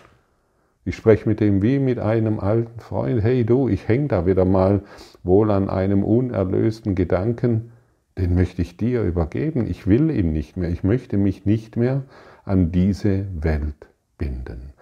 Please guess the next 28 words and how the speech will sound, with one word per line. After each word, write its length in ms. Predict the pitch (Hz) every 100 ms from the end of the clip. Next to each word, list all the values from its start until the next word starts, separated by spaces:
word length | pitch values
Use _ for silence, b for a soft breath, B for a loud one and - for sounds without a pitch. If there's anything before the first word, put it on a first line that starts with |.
| B B
Ich 160 | - -
bin 180 | 113 110
bereit, 680 | 101 82 82 92 110 117 117 -
alles 420 | 87 92 98 -
aufzugeben 920 | - 92 107 - 104 98 90 92 95 B B B
und 160 | 98
ich 180 | 95 87
bin 240 | - 85 82
jetzt 500 | 78 117 135 - -
entschlossen, 680 | 127 - 120 90 - - - _ _
wenn 220 | - 78 76
Jesus 520 | 82 131 135 131 -
vor 160 | 120
mir 340 | 110 110 110 107
steht 640 | - - 101 73 - - - _ b b b b
und 160 | - 92
meine 360 | 90 90 85 82
Hand 320 | 98 123 104
nimmt 480 | 92 90 69 69 -
und 280 | 90 85
zu 120 | - 90
mir 380 | 90 104 123
sagt, 540 | 117 113 87 76 76 -
‚Komm, 240 | - 117
mein 240 | 90 80 78
Bruder, 400 | 80 80 82 78
wir 120 | 78
gehen‘, 580 | - 95 107 67 62